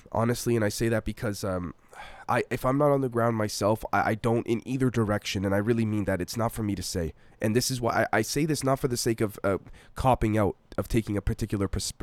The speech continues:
perspective, but more so because this is how I would encourage you folks to think in terms of, uh,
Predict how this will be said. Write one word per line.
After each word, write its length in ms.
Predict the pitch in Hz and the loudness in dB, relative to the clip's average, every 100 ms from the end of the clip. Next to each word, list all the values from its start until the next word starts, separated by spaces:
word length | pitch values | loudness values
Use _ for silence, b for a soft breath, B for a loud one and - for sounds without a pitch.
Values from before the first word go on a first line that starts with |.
| - | -4
perspective, 600 | 104 - 107 107 - - B B B B | -4 0 0 0 -4 -6 B B B B
but 120 | 120 | 0
more 220 | 123 143 | 2 2
so 200 | 151 160 | 4 2
because 420 | 139 123 127 113 - B B | 2 0 0 -2 -4 B B
this 200 | 135 135 | 0 0
is 80 | 143 | 2
how 160 | 147 | 4
I 80 | 135 | 4
would 140 | 127 117 | 4 2
encourage 400 | 107 120 110 110 | 2 0 2 0
you 100 | 110 | 0
folks 280 | 107 95 - | 0 0 -4
to 80 | |
think 300 | 98 110 107 | -4 -2 0
in 80 | 101 | -2
terms 360 | 92 113 98 95 | 0 0 0 0
of, 240 | 87 - B B | -2 -4 B B
uh, 60 | - | 0